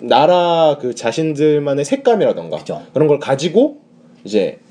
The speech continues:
Speaker 1: 아, 우리 일본 애니메이션이 이런 것도 만들 수 있고 이런 것도 만들 수 있다라, 이런 걸 보여줄
Speaker 2: 네.
Speaker 1: 수 있는
Speaker 2: 네.
Speaker 1: 그런 감독들의 대표.
Speaker 2: 그죠.
Speaker 1: 차세대
Speaker 2: 일본
Speaker 1: 감독.
Speaker 2: 애니메이션이라면 누구 했을 때 지금은 뭐
Speaker 1: 그쵸,
Speaker 2: 이렇게
Speaker 1: 그쵸.
Speaker 2: 하야오 씨라든가 아니면 뭐 그런 분들이 나오지만 이 차세대는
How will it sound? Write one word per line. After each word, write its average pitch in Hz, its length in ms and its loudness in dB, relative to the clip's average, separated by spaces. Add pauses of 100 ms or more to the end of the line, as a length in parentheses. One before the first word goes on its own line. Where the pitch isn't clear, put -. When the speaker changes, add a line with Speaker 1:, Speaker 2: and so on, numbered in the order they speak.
(320)
Speaker 1:
아, 92 120 -8
우리 107 180 -4
일본 110 240 -4
애니메이션이 110 400 -4
이런 135 320 -2
것도 139 200 -2
만들 117 200 -2
수 127 100 -10
있고 165 240 0
이런 135 160 -2
것도 139 180 -4
만들 107 220 -4
수 - 80 -14
있다라, 90 280 -2
이런 170 240 2
걸 170 120 2
보여줄 208 300 2
Speaker 2:
네. 151 40 -4
Speaker 1:
수 - 100 -10
있는 110 320 -6
Speaker 2:
네. 90 300 -4
Speaker 1:
그런 180 200 2
감독들의 123 1400 -2
대표. 123 320 -4
Speaker 2:
그죠. - 360 -2
Speaker 1:
차세대 226 380 2
Speaker 2:
일본 277 340 4
Speaker 1:
감독. 165 80 2
Speaker 2:
애니메이션이라면 196 1300 0
누구 202 580 4
했을 156 180 -2
때 233 120 4
지금은 143 440 -4
뭐 95 140 0
Speaker 1:
그쵸, 87 180 -4
Speaker 2:
이렇게 92 120 0
Speaker 1:
그쵸. - 220 -8
Speaker 2:
하야오 139 400 4
씨라든가 92 540 -4
아니면 156 300 -8
뭐 131 360 -6 (120)
그런 110 160 -4
분들이 104 260 -6
나오지만 104 540 -4 (260)
이 - 120 -12
차세대는 196 580 -4